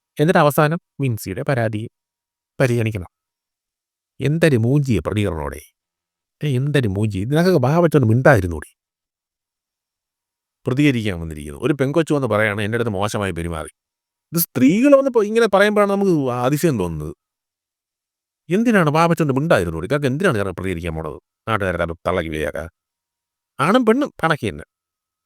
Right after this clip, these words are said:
ഇനി വരാ-, വരാറുള്ള പ്രതികരണമാണ്. ഈ പ്രതികരിക്കാൻ പോണവന്മാരത്ത് കാണുന്നെങ്കിൽ നിർത്തിയിട്ട് മിണ്ടാതിരിക്കടാ വ്യക്തിയുടെ. പറയാതിരിക്കുക.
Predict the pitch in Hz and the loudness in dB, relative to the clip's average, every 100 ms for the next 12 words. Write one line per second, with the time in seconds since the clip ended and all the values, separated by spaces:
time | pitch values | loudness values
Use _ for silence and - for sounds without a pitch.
0 | _ - 190 262 247 247 170 208 233 233 | _ -2 0 4 4 4 4 6 4 2
1 | 233 151 147 135 107 143 170 151 180 190 | 0 0 0 0 0 -2 -2 0 0 0
2 | 185 175 185 185 175 156 147 139 127 135 | 0 0 2 0 0 -2 -2 -2 -4 -4
3 | 143 165 139 117 131 135 101 80 71 76 | -4 -4 -4 -4 0 2 2 0 -6 -8
4 | 82 _ - - _ _ _ _ _ _ | -12 _ -20 -20 _ _ _ _ _ _
5 | _ _ _ _ 101 120 90 78 69 | _ _ _ _ -2 0 -2 -6 -14